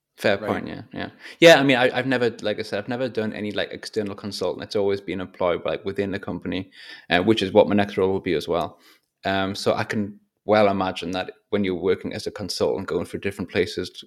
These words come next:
Speaker 1: quite frequently, it's a, it's a very different experience because you have to, you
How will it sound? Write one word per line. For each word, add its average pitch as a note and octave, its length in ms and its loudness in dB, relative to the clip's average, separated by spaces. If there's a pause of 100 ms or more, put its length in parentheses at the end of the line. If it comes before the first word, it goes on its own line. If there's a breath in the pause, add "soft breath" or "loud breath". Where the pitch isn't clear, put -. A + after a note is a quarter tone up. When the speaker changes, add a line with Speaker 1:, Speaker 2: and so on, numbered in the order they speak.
(180)
Speaker 1:
quite F#2 220 -2
frequently, F2 500 -4
it's - 260 -8
a, - 180 -2 (220 loud breath)
it's - 100 0
a B2 40 2
very A#2+ 300 10
different A2 340 4
experience G2 840 0
because F2+ 320 -8
you G2+ 60 -4
have F#2+ 180 -10
to, F#2 180 -4 (380 loud breath)
you G#2 100 0